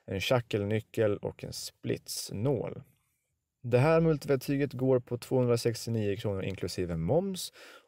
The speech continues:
och levereras ner i din brevlåda fraktfritt med Postnords första klass varubrev.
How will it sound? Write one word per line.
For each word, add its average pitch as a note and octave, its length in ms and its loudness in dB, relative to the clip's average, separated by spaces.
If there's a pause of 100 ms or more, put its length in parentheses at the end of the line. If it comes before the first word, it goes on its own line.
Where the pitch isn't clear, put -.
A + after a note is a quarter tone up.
och A#2+ 60 2
levereras C3+ 580 6
ner A#2+ 340 4
i B2 140 2
din G2+ 240 -2
brevlåda F2+ 540 2
fraktfritt - 1000 -4
med A2 380 0
Postnords G2+ 640 -4
första - 360 -2
klass - 380 -8
varubrev. F#2+ 800 0